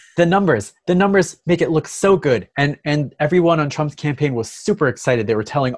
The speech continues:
all of the news outlets that, like, Oh yeah, we're expecting, like, these huge numbers. People are so excited. They don't care about covid. They,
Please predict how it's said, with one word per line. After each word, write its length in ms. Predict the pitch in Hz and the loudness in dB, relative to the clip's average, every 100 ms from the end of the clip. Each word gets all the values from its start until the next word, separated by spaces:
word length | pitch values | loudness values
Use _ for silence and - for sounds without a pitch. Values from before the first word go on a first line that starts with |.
| - | 0
all 220 | 156 175 | 4 4
of 100 | 160 | 4
the 80 | 147 | 0
news 200 | 143 120 | 0 2
outlets 360 | 110 - 98 - | 0 -2 -6 -6
that, 200 | 101 95 | -6 -4
like, 180 | 90 - | -6 -2
Oh 120 | 170 | -2
yeah, 260 | 110 156 101 | 0 -2 -2
we're 140 | 92 | -8
expecting, 540 | - - 131 151 107 - - - _ _ - | -14 -14 -6 -6 -6 -10 -20 -20 _ _ -12
like, 200 | 101 104 | -12 -12
these 180 | 95 - | -16 -12
huge 340 | - 226 - 170 | -4 -4 -2 -2
numbers. 300 | 147 92 - | -2 -6 -12
People 200 | - 143 | -8 -6
are 60 | 110 | -6
so 240 | - 156 147 | -4 -2 -2
excited. 400 | - 175 143 113 | -4 -4 -2 -2
They 100 | 151 | -2
don't 200 | 156 - | -2 -6
care 260 | - 202 | -4 0
about 240 | 202 180 - | 2 0 -2
covid. 360 | - 170 117 139 | -2 -2 -2 0
They, 220 | 165 | 0